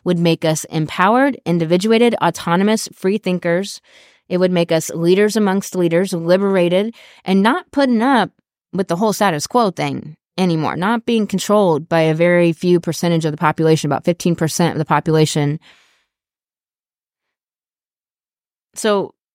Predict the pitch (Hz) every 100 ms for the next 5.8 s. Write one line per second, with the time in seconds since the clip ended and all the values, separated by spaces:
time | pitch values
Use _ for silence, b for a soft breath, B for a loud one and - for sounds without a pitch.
0 | - 196 247 277 226 214 214 180 170 220
1 | 262 233 190 - 226 285 - 170 85 175
2 | - 220 - 226 262 415 - 403 381 -
3 | 285 403 196 131 151 202 - 294 - 262
4 | 269 - 202 - 262 190 226 269 254 -
5 | 240 220 151 139 - 90 -